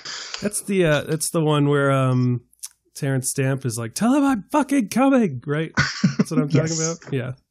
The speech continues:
Speaker 1: Great movie. Anyway, uh, so that's on Mubi. If you'd like a free trial of Mubi so you can check out these movies that we've all been fawning over, as well as twenty-seven others and a new film each day, go to M U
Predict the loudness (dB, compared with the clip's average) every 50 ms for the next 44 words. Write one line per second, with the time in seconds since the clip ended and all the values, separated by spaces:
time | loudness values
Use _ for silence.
0 | _ _ -18 -16 -14 -14 -16 -16 -18 -20 _ _ _ -6 -4 -2 -2 -2 -2 -2
1 | -4 -4 -2 2 4 6 6 6 4 2 -2 -4 -4 -2 -2 -2 -2 -4 -6 -2
2 | 2 4 6 6 6 4 4 4 4 2 4 4 4 4 6 6 6 6 4 4
3 | 2 0 -2 -2 -2 0 2 2 0 0 0 0 0 0 0 0 0 2 4 4
4 | 6 6 6 6 6 4 2 0 0 0 0 0 0 2 2 2 4 4 2 2
5 | 2 2 2 2 2 2 2 4 4 4 4 2 2 0 0 0 0 2 2 2
6 | 2 2 2 0 0 0 2 2 4 4 4 4 4 4 4 4 4 4 4 2
7 | 2 2 2 2 2 2 0 0 0 0 0 0 0 0 0 0 2 2 2 2
8 | 0 0 2 4 4 4 4 4 4 4 2 0 0 -2 -4 -8 -14 _ _ _
9 | _ _ _ _ _ 0 2 4 4 6 4 4 2 0 0 2 2 2 2 0
10 | 0 0 0 2 4 4 2 2 -2 _ _ _ _ _ _ _ _ _ _ _
11 | _ _ _ -2 0 2 2 2 2 2 2 4 4 4 4 4 2 2 0 -2